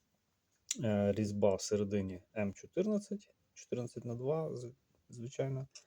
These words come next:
І от під цю ручку дванадцять.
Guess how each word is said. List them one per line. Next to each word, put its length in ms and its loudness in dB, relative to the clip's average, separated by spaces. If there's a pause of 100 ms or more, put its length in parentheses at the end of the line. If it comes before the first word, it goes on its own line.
(720)
І 180 0
от 200 2
під 160 -8
цю 140 -2
ручку 320 -2
дванадцять. 880 0